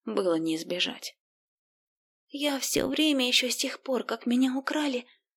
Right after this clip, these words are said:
думала, зачем, для чего? Что-то от дедушки хотели или от папы? А потом, когда нас фотографировали с тем дураком,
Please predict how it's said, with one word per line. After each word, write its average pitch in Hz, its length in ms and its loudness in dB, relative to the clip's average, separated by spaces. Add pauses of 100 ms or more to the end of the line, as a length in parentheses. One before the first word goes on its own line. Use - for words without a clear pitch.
думала, 294 640 -2 (380)
зачем, 294 640 0
для 254 180 0
чего? 320 480 0 (480)
Что-то 311 460 0
от 311 80 -2
дедушки 311 480 2
хотели 285 540 2
или 277 180 2
от 320 200 -2
папы? 285 480 2 (560)
А 311 60 -4
потом, 262 460 0
когда 254 260 2
нас 247 260 0
фотографировали 262 880 4
с - 120 0
тем 269 260 2
дураком, 294 580 4